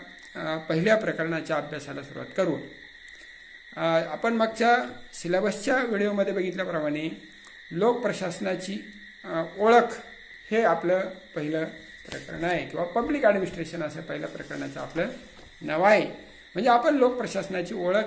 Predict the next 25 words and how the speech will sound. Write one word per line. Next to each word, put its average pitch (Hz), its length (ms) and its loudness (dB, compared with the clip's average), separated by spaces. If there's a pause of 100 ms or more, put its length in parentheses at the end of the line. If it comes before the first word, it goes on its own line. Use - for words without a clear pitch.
ह्या 180 140 -2
प्रकरणामध्ये, 160 720 -4 (640)
अ, 156 220 -4 (200)
थोडक्यामध्ये, 226 640 2 (420)
अ, 165 60 -6
करून 160 340 -4
घेणार 165 240 -4
आहोत. 170 140 -2 (120)
ते 165 120 -6
पूर्ण 175 440 -8
प्रकरणच 196 460 -2
आपलं 160 240 -2
त्या 160 180 -4 (140)
लोकप्रशासनावर 156 840 -6
आहे. 180 240 2 (1160)
तर, 233 280 10 (520)
अ, 170 140 2
लोकप्रशासन 247 800 6
ही 247 160 6
राज्यशास्त्राची 208 1120 0
एक 226 200 -2
शाखा 240 340 0
आहे. 131 120 -4 (1080)
आता 180 200 0
ही 285 420 6